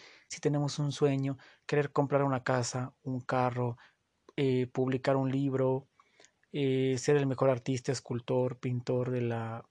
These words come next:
de la historia, dejar una marca en el mundo, eh, comenzar un negocio y hacer una franquicia y que crezcamos, todos,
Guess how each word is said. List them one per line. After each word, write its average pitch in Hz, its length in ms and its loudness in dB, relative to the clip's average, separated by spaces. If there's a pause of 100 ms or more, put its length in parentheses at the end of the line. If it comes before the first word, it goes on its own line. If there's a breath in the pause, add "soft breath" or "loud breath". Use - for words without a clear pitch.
(120)
de 131 180 -4
la 123 80 -2
historia, 131 720 0
dejar 135 300 -4
una 131 180 -2
marca 127 400 -2
en 120 100 -2
el 117 100 -6
mundo, 120 460 -4 (800 soft breath)
eh, 139 120 -6
comenzar 139 400 2
un 151 120 2
negocio 139 640 2
y 127 200 0
hacer 123 200 -2
una 131 180 -2
franquicia 120 760 -4
y 117 260 -6 (160)
que 123 160 -4
crezcamos, 123 920 -4
todos, 160 340 0